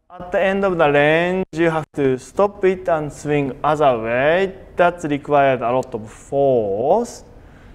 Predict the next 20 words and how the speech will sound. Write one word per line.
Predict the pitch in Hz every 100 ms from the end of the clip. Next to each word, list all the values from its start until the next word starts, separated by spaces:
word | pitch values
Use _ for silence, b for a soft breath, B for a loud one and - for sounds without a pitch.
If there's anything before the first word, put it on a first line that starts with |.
| b
So | 180 170 156
something | 156 196 196 190 - 131 117 135 185 226 - -
overcome | 147 156 156 156 156 143 135
the | 123
large | 127 135 135 131 -
amount | 139 135 135 131 123
of | 120 113
force | - 131 131 131 139 135 - -
is | 127 113 -
helpful. | - 120 117 - 151 156 170 175 175 B B B -
Then | 233 254 240 -
range | 175 202 175
of | 175
motion. | 156 139 123 - 104 98 - - _ - - - - - - b b b b b -
For | - 240 254 240 - - - - -
example, | 180 156 143 131 117 - 107 - - - - - - - - - - - - - -
if | 202 240
you | 180 175 185
swing | 180 156 151 151 139
arm | 131 123 127